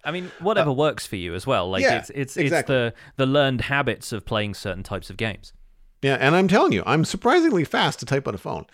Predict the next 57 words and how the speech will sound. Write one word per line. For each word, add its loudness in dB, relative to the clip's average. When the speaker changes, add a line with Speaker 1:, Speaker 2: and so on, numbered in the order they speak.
Speaker 1:
Mm-hmm. -6
Speaker 2:
uh, 2
with 0
one 0
finger. -6
Certainly, 0
I'm 2
faster -2
on 0
a -2
phone 0
than -2
I 0
am -2
on -6
a -10
keyboard, -2
I -6
can -12
tell -6
you -8
that. -8
Uh, -6
in -2
terms 4
of 2
one 2
finger, -2
on 2
a -4
keyboard 0
I 0
type -8
normally -6
'cause -12
I -8
know -2
how -2
to -2
type. -8
Speaker 1:
<laughs> -20
Speaker 2:
Uh, 2
but 0
with, 2
with 0
this, 2
I 2
think 0
the 2
challenge -2
would -2
be 0
the, -4
the -4
G -4
U -2
I. -10